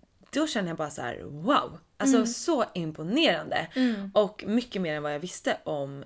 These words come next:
Speaker 1: Yves Rocher.
Speaker 2: Mm. Nej, men jag med. För de har ju, liksom, alla produkter utgår ifrån plantor, blommor, växter och de, liksom, välgörande, helande, fantastiska egenskaper som de har. Ehm,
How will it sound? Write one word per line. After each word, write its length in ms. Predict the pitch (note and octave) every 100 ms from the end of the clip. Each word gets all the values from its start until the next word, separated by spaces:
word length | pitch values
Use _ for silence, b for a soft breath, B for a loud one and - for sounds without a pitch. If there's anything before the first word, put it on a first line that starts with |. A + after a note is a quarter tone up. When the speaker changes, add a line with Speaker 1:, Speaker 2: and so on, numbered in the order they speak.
| -
Speaker 1:
Yves 200 | F#3 D#3+ D#3+
Rocher. 520 | E3+ E3 - D#3 E3+ _
Speaker 2:
Mm. 320 | B3+ D4 D#4+ D4+ A#3+
Nej, 120 | C4
men 100 | C#4+
jag 160 | D#4 D4+
med. 180 | D4 E3+ -
För 80 |
de 220 | A#3 D4 D#4
har 80 |
ju, 80 | D#4
liksom, 180 | C#4 C#4 -
alla 340 | F4+ D#4 F#4
produkter 400 | F#4+ C4+ B3+ -
utgår 440 | - B3 - G#3+ G3+
ifrån 360 | G3 G3+ F#3 - B B
plantor, 480 | - C#4+ A#3 G3 A3+
blommor, 480 | A3+ B3+ A#3 G#3+ G3+
växter 600 | G#3 G3+ - - F#3 -
och 80 | G3+
de, 180 | G3+ G3
liksom, 260 | G3 G#3
välgörande, 560 | B3 A3+ G#3 G#3 G3+ G#3
helande, 640 | A#3 A#3 G3+ G3 F#3+ G3
fantastiska 480 | F#3+ F#3+ G3 F#3+ -
egenskaper 580 | A3 G3+ G3 D4 C#4 A3+
som 160 | A3+
de 180 | E3+ E3
har. 280 | E3+ - F#3+ B B B B
Ehm, 720 | G#3 G#3 G3 F#3+ F#3+ F#3 F3+